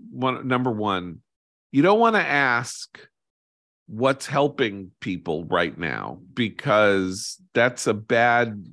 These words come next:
that's a bad message for Democrats to be carrying around, saying, "Vote for somebody who can help you," because that's what this election is about.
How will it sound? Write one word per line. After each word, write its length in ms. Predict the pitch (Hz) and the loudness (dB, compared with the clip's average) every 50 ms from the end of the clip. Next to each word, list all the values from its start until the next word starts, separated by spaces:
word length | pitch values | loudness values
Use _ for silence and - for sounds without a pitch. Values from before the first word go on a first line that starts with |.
| 85 85 - - | -18 -18 -6 -2
that's 240 | 131 117 113 - 127 | 0 0 0 0 -4
a 60 | 98 | -4
bad 400 | 98 107 123 123 120 120 101 110 | -2 0 2 2 2 2 0 -2
message 420 | 113 107 104 - - 95 85 - | -4 -4 -4 -4 -8 -10 -10 -10
for 100 | - 101 | -12 -8
Democrats 640 | 85 101 95 90 95 90 - - 85 80 80 - - | -4 -2 -2 -2 -2 -2 -2 0 0 0 -2 -4 -8
to 80 | - | -10
be 140 | - 85 82 | -8 -8 -8
carrying 440 | - - 80 85 85 82 76 73 73 | -6 -4 -2 0 0 0 -2 -4 -4
around, 380 | 73 76 78 65 60 65 69 | -4 -4 -2 -4 -4 -6 -6
saying, 340 | - - 95 82 80 76 82 | -6 -4 -4 -4 -4 -6 -8
"Vote 300 | - - 117 113 127 117 | -4 0 2 2 2 0
for 140 | - - 120 | -2 -4 -6
somebody 420 | - - 123 110 107 107 98 95 | -4 -2 -2 -2 -2 -2 -4 -4
who 140 | 87 98 87 | -4 -6 -8
can 160 | - - 85 | -8 -8 -8
help 280 | 92 95 87 85 - 69 | -4 -4 -4 -4 -6 -10
you," 200 | 58 50 50 50 _ _ _ _ _ _ - - - - - _ _ _ _ _ 110 | -12 -12 -12 -14 _ _ _ _ _ _ -20 -20 -20 -20 -20 _ _ _ _ _ -8
because 880 | 101 104 - - 165 180 180 160 123 107 104 104 110 117 - - - _ _ _ _ _ _ _ _ _ _ _ _ _ _ _ _ _ _ _ _ _ _ _ _ _ - | -6 -6 -4 -2 2 2 4 4 4 2 0 -2 -4 -6 -10 -12 -14 _ _ _ _ _ _ _ _ _ _ _ _ _ _ _ _ _ _ _ _ _ _ _ _ _ -6
that's 360 | 110 110 123 131 139 - - | 0 2 2 2 2 0 -2
what 100 | 147 120 | -4 -2
this 180 | - 123 110 - | -2 -2 -4 -2
election 440 | 120 110 110 107 104 - - 104 95 | 0 0 0 0 0 0 -2 -2 -2
is 140 | 87 85 | -4 -4
about. 420 | 101 78 82 78 71 57 - - | -2 0 0 0 0 0 -4 -8